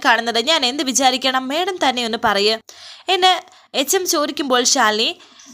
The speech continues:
സത്യയോട് ചോദിക്കുന്നു, "മോളെ, ഞാൻ എന്തായി കാണിക്കുന്നത്? എന്താ ഞാൻ ഈ കേൾക്കുന്നത്? നീ എന്തിനാണ് എച്ച് എമ്മിൻ്റെ ഓഫീസിൽ കയറിയത്?" ഇത് ഇപ്പോഴത്തെ ചില കുട്ടികളിൽ കാണുന്ന ഒരു തരം മെൻ്റൽ പ്രോബ്ലമാണ്.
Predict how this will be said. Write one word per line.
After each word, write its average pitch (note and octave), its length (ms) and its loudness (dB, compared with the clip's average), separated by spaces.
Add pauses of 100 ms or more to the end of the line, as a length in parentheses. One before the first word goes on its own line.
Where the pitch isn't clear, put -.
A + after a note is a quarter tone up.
(100)
സത്യയോട് G4 400 2
ചോദിക്കുന്നു, F4 480 2
"മോളെ, D4 240 0
ഞാൻ F4 180 2
എന്തായി D#4 360 2
കാണിക്കുന്നത്? B3+ 520 2 (380)
എന്താ E4+ 240 2
ഞാൻ G#4 200 0
ഈ G4 60 0
കേൾക്കുന്നത്? D4 580 2
നീ F4 140 -4
എന്തിനാണ് E4+ 320 0
എച്ച് A#3+ 200 -2
എമ്മിൻ്റെ F4+ 300 0
ഓഫീസിൽ C#4+ 720 -2
കയറിയത്?" B3 480 0 (680)
ഇത് D#4+ 180 2
ഇപ്പോഴത്തെ F4+ 520 0
ചില E4+ 240 0
കുട്ടികളിൽ C#4 540 -4
കാണുന്ന A3+ 460 -2
ഒരു D4 160 -4
തരം D4+ 300 -2
മെൻ്റൽ C#4+ 300 -2
പ്രോബ്ലമാണ്. G#3 680 2